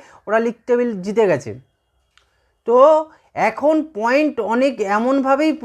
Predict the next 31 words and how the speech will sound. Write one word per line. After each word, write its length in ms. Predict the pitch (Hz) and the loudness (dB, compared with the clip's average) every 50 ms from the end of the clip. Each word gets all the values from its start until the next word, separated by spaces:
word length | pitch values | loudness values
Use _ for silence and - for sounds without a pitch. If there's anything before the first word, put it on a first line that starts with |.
| 202 185 - - - 160 165 | -12 -12 -12 -12 -10 -6 -2
ম্যাচগুলো 440 | 180 196 202 196 208 208 247 262 285 269 | -2 -2 -2 -2 -4 -4 0 4 4 4
রয়েছে 400 | 240 226 226 240 226 - 277 294 311 339 330 330 _ _ _ _ _ _ - | 4 4 2 2 0 0 0 0 0 0 -2 -4 _ _ _ _ _ _ -6
যেখানে 400 | 175 208 185 - 254 254 269 294 320 320 302 233 190 185 | -6 -4 -2 0 0 2 2 2 2 2 0 -2 -2 -2
মূলত 360 | 202 220 240 247 269 269 262 294 294 277 262 | -2 0 2 4 4 4 4 2 0 2 2
ব্যাপার 320 | 247 240 - 262 277 302 330 330 - _ _ _ - | 0 0 2 2 2 2 2 -2 -8 _ _ _ -6
এই 140 | 185 226 220 - - | -6 -6 -6 -4 0
টপ 200 | 226 233 240 240 - - | 0 0 0 0 -4 -2
ফাইভ 220 | 262 277 277 302 - - - | 2 2 2 2 0 -6 -6
টিমগুলোর 500 | 277 269 254 254 226 262 262 254 262 262 - | -4 -2 -2 -2 -2 0 0 0 -2 -2 -4
সঙ্গে 240 | 254 247 254 254 285 302 | -4 -4 -2 -2 -4 -4
কোনোভাবে 480 | 302 240 226 240 240 247 254 247 285 277 | -2 -2 -2 0 0 0 0 2 0 0
হারা 300 | 202 165 233 202 214 233 240 | 2 2 4 4 4 4 4
যাবে 220 | 233 226 220 214 | 2 0 0 -2
না। 140 | 202 175 147 127 - _ _ _ _ _ _ - | -2 -2 -2 -4 -6 _ _ _ _ _ _ -4
যদি 300 | 196 214 208 196 269 285 294 | -4 -4 -2 -2 -2 -2 -2
তুমি 280 | - 269 254 254 262 269 269 | -2 -2 -2 0 2 2 2
না 180 | 247 214 208 208 220 | 2 0 0 0 -2
জিততে 360 | 208 202 240 226 _ - 254 240 | -2 -2 -6 -8 _ -4 -4 0
পারো 220 | 220 240 240 254 269 | 2 2 4 6 4
অন্তত 280 | 254 240 220 226 233 226 240 233 208 208 | 4 2 -2 -6 -4 -2 -2 -2 0 2
ড্র 60 | 214 214 226 220 | 2 2 2 2
করে 160 | 220 233 233 226 | -2 -2 0 0
এসো, 240 | 220 208 - 190 151 131 - - _ _ _ _ | 0 -2 -2 -6 -6 -6 -8 -12 _ _ _ _
তুমি 220 | 220 226 233 240 254 | -8 -6 -4 -4 -2
পুরি 220 | 240 254 277 269 233 - 247 | -2 -2 -2 -2 -4 -2 -4
চান্স 280 | 226 226 240 240 226 - | -2 -2 -2 -6 -4 -2
আছে 240 | 247 240 233 - 269 262 | -4 -4 -2 -4 -4 -4
যে 140 | 214 233 233 | -2 -2 -2
ম্যাচ 280 | 226 202 196 202 202 202 - - _ _ _ _ _ - | 0 0 -2 -2 -2 -4 -10 -20 _ _ _ _ _ -4
তুমি 140 | 214 220 233 226 | -2 2 2 4
এই 100 | 226 | 2